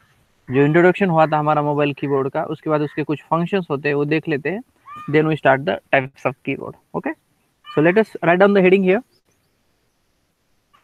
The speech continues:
मोबाइल introduction में ये heading डालना है आपको, functions of mobile keyboard। तो एक एक functions को लिखते जाएंगे और साथ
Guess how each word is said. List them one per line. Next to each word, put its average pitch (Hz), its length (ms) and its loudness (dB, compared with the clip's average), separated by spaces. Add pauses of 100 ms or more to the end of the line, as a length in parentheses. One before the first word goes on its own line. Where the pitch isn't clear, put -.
(280)
मोबाइल 180 240 6
introduction 202 400 4
में 226 120 2
ये 220 120 6
heading 185 300 2
डालना 170 280 2
है 160 60 -2
आपको, 156 300 -8 (100)
functions 196 400 -4
of 185 120 0
mobile 160 560 -4
keyboard। 185 360 -6 (680)
तो 156 140 -4 (120)
एक 185 140 0
एक 214 140 2
functions 196 380 0
को 196 100 2
लिखते 190 300 2
जाएंगे 190 380 0 (380)
और 147 160 -6
साथ 165 240 4